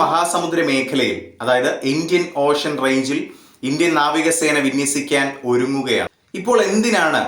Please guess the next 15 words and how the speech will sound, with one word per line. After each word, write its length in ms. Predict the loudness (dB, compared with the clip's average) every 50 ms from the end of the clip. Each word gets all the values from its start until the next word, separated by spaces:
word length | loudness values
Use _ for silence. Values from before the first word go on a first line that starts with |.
| -6 -12 -12 -12 -12
ഇത്രയും 380 | -12 -6 -4 0 0 0 0 0 0
കപ്പലുകൾ? 400 | -2 -2 0 0 0 0 -2 -4 -4 -6 -10 -16 -20 _ _ _ _ _ _ -2
പറഞ്ഞുതരാം. 460 | -2 0 0 0 0 0 -2 -2 -6 -12 -16 -20 _ _ _ _ _ _ _ _ -8 -4
ചൈനയുടെ 560 | -2 0 0 0 0 2 2 2 2 2 0 0 -2 -4 -6 -4
വികസിച്ചുകൊണ്ടിരിക്കുന്ന 1000 | -4 -2 0 0 0 0 0 -2 -4 -2 0 0 2 2 2 2 2 2 0 0 0 2 2
നാവിക 400 | 2 2 2 2 0 0 0 0 0 0 0
സാന്നിധ്യത്തെ 560 | 0 0 0 0 -2 -2 0 0 0 0 0 -2 -2
ചെറുക്കുന്നതിനും 640 | -2 0 0 0 0 -2 -2 0 0 0 -2 -2 -6 -10 -12 -18 -20 _ -20 -20 _ _ -4 -2
മേഖലയിലെ 560 | -2 -2 -2 0 2 2 4 4 4 4 2 0 -2 -2
സുപ്രധാന 440 | -2 -2 -2 0 0 2 2 2 2 0 0 0
കടൽപ്പാതകൾ 640 | 0 2 2 0 0 0 0 0 2 2 0 0 0 0 0
സുരക്ഷിതമാക്കുന്നതിനുമുള്ള 1120 | 0 0 0 0 -2 -2 0 0 2 2 0 0 0 0 0 0 0 -2 -2 0 0 0 0 0 -2 -2 -2 -2
ഇന്ത്യയുടെ 460 | -2 -2 0 2 4 4 4 2 2 -2 -4 -8 -6 -2
തന്ത്രത്തിലെ 560 | -2 0 0 0 0 0 0 -2 -2 -2 -4 -6 -8 -16 -20 -20 -20 -20 _ -20 -4 0
ഒരു 120 | 0 0